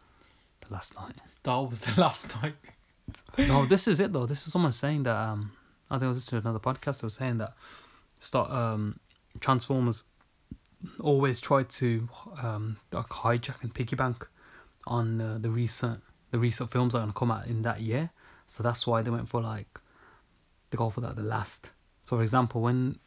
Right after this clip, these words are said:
Speaker 1: Age of Apocalypse came out, they called it the Age of Extinction. Transformers
Speaker 2: Hmm.
Speaker 1: Age of Extinction. And then obviously you got Transformers The Last Jedi. Then you got, I mean, Transformers The
Speaker 2: The
Speaker 1: Last
Speaker 2: Last
Speaker 1: Night,
Speaker 2: Night.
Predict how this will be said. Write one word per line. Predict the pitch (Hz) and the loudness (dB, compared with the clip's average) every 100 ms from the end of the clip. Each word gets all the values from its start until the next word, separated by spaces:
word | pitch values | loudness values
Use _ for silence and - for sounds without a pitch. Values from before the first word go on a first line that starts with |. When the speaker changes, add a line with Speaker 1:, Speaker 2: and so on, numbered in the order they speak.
| - | -4
Speaker 1:
Age | 131 127 | 0 0
of | 123 | 0
Apocalypse | 104 123 - 123 - | 0 0 0 -6 -4
came | 110 101 | -2 -2
out, | 95 - - - - | -4 -8 -20 -14 -8
they | 139 | -4
called | - 120 | 0 0
it | 110 | 0
the | - - | -4 -4
Age | 117 107 | -2 -2
of | 117 | -4
Extinction. | 113 - 135 156 - 190 180 _ _ _ _ - | -6 -4 -4 -4 -4 -6 -8 _ _ _ _ -2
Transformers | - 131 127 127 | 2 2 2 2
Speaker 2:
Hmm. | 127 | 2
Speaker 1:
Age | 127 | 0
of | 120 | 0
Extinction. | 120 - 143 - 175 | -2 0 0 0 -2
And | 131 117 | 0 2
then | 120 117 | 2 2
obviously | 127 143 - 113 | 2 -2 0 0
you | 113 | 4
got | 104 - - - - - - - | 2 0 -10 -20 -20 -20 -20 -6
Transformers | - 120 110 120 117 117 | -2 0 0 2 2 0
The | 110 | 0
Last | 113 107 - | 0 -2 -4
Jedi. | 117 113 101 101 - _ _ _ _ _ _ - | -2 -2 -4 -8 -16 _ _ _ _ _ _ -4
Then | 110 | -2
you | 107 | -2
got, | 110 - _ - | -4 -6 _ -2
I | |
mean, | 117 110 107 | 0 0 -4
Transformers | - 127 - 131 127 117 | 2 2 6 6 6 6
The | |
Speaker 2:
The | 131 | 8
Speaker 1:
Last | 123 | 8
Speaker 2:
Last | 135 | 8
Speaker 1:
Night, | 139 120 | 8 8
Speaker 2:
Night. | 117 | 4